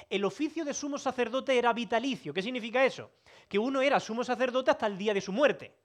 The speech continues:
Solo cuando moría, entonces entraba un nuevo sumo sacerdote, pero nunca podía haber dos sumos sacerdotes a la vez.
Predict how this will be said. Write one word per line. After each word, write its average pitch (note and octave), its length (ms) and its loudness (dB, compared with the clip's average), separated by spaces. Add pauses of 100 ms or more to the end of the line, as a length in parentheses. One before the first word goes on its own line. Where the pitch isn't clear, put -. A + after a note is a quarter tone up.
(720)
Solo A3+ 360 2
cuando B3 280 4
moría, D4+ 280 2
entonces G#3 320 -2
entraba A3+ 380 4
un A#3+ 180 -2
nuevo G#3 280 2
sumo G3 220 -4
sacerdote, G#3 440 0
pero G#3 260 4
nunca B3+ 540 4
podía A3 240 2
haber A#3+ 180 4
dos B3 180 0
sumos B3 240 -4
sacerdotes G#3+ 520 0
a A3 60 8
la A3 60 6
vez. D4 320 2